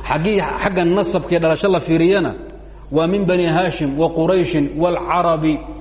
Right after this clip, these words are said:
ayagaana u khayr badan adduunka. Carab fadligay ka fadli badan tahay ummadaha kale, ma aha inuu Nabi Maxamed ka dhashay buu sheekhu ku yidhi. Ee waa maxay?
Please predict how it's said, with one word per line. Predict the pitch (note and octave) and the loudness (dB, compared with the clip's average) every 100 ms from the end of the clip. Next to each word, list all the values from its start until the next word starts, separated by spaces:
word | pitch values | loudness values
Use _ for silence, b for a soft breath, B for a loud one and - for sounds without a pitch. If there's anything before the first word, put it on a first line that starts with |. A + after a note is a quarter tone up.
| - - | -16 -4
ayagaana | D3+ E3 D#3 D#3+ | 0 2 2 0
u | |
khayr | E3 D3+ | 0 0
badan | C#3+ D3 | 2 0
adduunka. | C#3+ C#3+ B2 - - B B B B B | 0 0 -2 -4 -12 B B B B B
Carab | D3+ G3 G3+ | 2 2 2
fadligay | G3 G3 F#3 F3 | -2 2 2 2
ka | G3+ | 0
fadli | F#3 E3 D#3+ | 0 -2 0
badan | D#3+ G3 F3 | 0 0 0
tahay | E3 D#3+ | 0 0
ummadaha | E3 F3 F3+ C#3 | 0 0 0 -2
kale, | - B2+ B2+ B2+ - B B B | 0 0 0 -2 -12 B B B
ma | E3+ | 0
aha | G#3 F3 G3 | 2 2 0
inuu | F#3+ | 2
Nabi | G3 F#3 | 2 2
Maxamed | E3+ D#3+ D#3 | 0 0 0
ka | - | 0
dhashay | E3 - E3 | 0 0 2
buu | D#3 | 2
sheekhu | E3 C3+ A#2 | 2 0 -2
ku | A2+ | -4
yidhi. | F#2+ - - - | -6 -10 -14 -6
Ee | D3 | 0
waa | E3+ F3+ | 2 2
maxay? | E3+ E3 D#3+ | 2 0 0